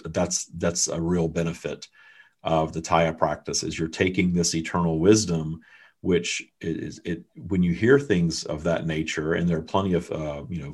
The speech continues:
sharings of that <laughs> throughout history, but taking that and applying it in your life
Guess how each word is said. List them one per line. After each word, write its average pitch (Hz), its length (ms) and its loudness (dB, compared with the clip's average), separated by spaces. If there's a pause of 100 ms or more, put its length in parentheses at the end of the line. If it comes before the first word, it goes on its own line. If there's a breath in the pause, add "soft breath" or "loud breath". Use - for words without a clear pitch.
sharings 92 580 4
of 80 120 -2
that 78 420 -4 (180)
<laughs> 107 340 2
throughout 90 360 4
history, 80 500 -2 (600 loud breath)
but - 140 -2
taking 120 400 2
that 87 280 2
and 80 100 -8
applying 95 440 2
it 90 100 -2
in 85 100 -2
your 78 160 -2
life 85 640 0